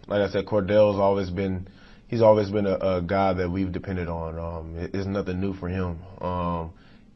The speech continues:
he's gonna, you know, he's gonna, now he, now he's the clear starter, and, uh, we're gonna, we're gonna, uh, we're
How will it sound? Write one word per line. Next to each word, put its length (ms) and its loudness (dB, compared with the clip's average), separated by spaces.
he's 260 -4
gonna, 320 -2
you 120 -4
know, 200 -2
he's 200 -4
gonna, 280 -2
now 140 -2
he, 160 -2
now 280 0
he's 240 -2
the 80 -2
clear 260 -2
starter, 520 2
and, 720 0
uh, 200 0
we're 120 -2
gonna, 280 -2
we're 100 -4
gonna, 240 -2
uh, 640 -2
we're 220 -2